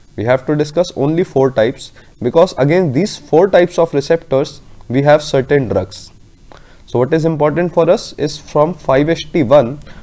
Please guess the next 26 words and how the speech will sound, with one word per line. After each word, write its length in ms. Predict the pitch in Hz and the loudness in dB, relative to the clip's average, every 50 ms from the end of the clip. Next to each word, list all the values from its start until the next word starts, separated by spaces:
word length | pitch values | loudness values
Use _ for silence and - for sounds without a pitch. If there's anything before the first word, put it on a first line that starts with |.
| - - - - | -20 -14 -4 -4
to 80 | 175 | -4
five 280 | - - 156 147 147 139 | 0 4 4 4 4 4
H 240 | 151 151 - - - | 2 0 -2 -4 -2
T 80 | 185 | -4
four 300 | 180 - - 143 139 135 | -4 -2 2 2 2 4
receptors. 760 | 120 113 98 - - 87 - - - - - - - - - - - - - - - - - - - - | 4 0 -2 -2 -4 -6 -6 -8 -14 -14 -14 -14 -14 -16 -16 -16 -18 -18 -16 -16 -16 -16 -16 -16 -8 -2
That 220 | 113 123 135 - 180 | 2 2 2 2 2
is 120 | 185 - | -2 -2
clinically 540 | - - 143 139 139 151 160 - 185 180 175 | -4 0 2 2 4 2 4 2 4 4 4
important. 540 | 175 165 156 151 156 151 151 - 196 226 - - - - - - - - - - - - - - - - - - | 2 0 0 2 2 2 2 2 -2 -4 -4 -10 -12 -12 -12 -12 -12 -12 -14 -14 -14 -14 -14 -12 -12 -12 -8 -6
Okay, 280 | - 113 - 175 262 - - - - - - - - - | -6 -2 0 0 -2 -2 -6 -16 -18 -16 -16 -16 -14 -8
and 420 | - 117 120 120 120 123 123 139 143 - - - - - - - - - - - - | -2 2 4 4 4 2 0 -4 -6 -12 -14 -16 -16 -16 -16 -16 -16 -16 -14 -6 2
let's 260 | 147 175 - - - | 2 2 2 2 -2
see 180 | - 196 208 | -2 -2 0
what 220 | 196 156 143 139 - | 2 2 2 4 6
are 120 | 160 156 | 6 6
the 140 | 151 151 151 | 6 6 2
receptors 580 | 127 127 - - 131 - - - 180 190 185 190 | 2 2 2 0 0 0 2 0 0 0 2 0
and 160 | 170 151 127 | 0 2 2
what 160 | 123 135 - | 0 2 4
are 120 | 156 156 | 4 4
the 100 | 151 160 | 4 4
drugs 360 | 143 107 110 131 - - - - | 2 2 2 0 0 0 -10 -10
we 100 | 98 95 | -8 -8
have. 340 | 92 95 - - - - - - - - - - - - - - - 113 | -6 -8 -10 -10 -12 -18 -20 -20 -20 -20 -20 -20 -20 -20 -20 -20 -14 -14
Okay, 240 | 113 - 226 269 | -12 -12 -12 -14